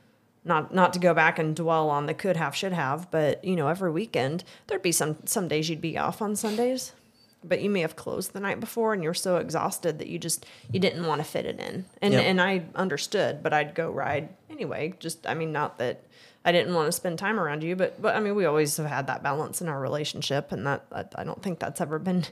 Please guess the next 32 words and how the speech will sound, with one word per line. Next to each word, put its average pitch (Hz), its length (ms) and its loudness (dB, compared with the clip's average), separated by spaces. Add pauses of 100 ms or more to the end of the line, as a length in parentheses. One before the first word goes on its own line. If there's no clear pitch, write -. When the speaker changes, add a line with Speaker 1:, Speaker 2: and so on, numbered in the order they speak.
(120)
Speaker 1:
<laughs> - 180 -20
an 180 120 2
issue. 175 480 0 (440)
Um, 151 440 2 (320)
but 156 400 2 (760)
anyway, 165 240 4
that's 180 300 2
the, - 340 2
you 196 80 0
know, 180 140 4
from 190 120 -4
a 175 80 4
personal 175 440 -2
level, 143 260 0
that's 151 220 0
something 160 320 0
that 139 80 0
I'm, 147 180 -2 (400)
I'm 156 140 -4
looking 156 240 0
forward 143 360 -2
to, 95 220 -2 (720)
to 180 120 -2
you 160 320 2
being 151 300 0
able 156 260 -2
to 139 200 0
have 151 360 -2
in 160 100 0
your 147 160 -2
life 147 400 -4
again. 156 500 -4